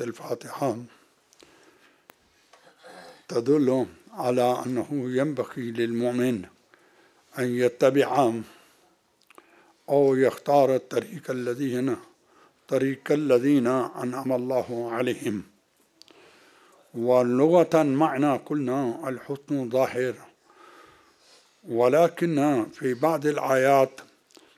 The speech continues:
يستفاد منه النعمة على قسمين، نعمة ظاهرية ونعمة باطنية. فإذن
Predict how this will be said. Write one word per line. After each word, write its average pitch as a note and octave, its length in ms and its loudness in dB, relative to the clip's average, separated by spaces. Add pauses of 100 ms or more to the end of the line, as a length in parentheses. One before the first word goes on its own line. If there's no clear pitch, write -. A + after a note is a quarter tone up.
(100)
يستفاد B2+ 1200 0 (460)
منه C3+ 540 0
النعمة C3 640 -2
على B2+ 320 2
قسمين، B2+ 680 -4 (500)
نعمة C#3 460 2
ظاهرية A#2+ 840 2 (420)
ونعمة C3 1000 -2 (340)
باطنية. A#2+ 720 2 (1900)
فإذن D#3 640 2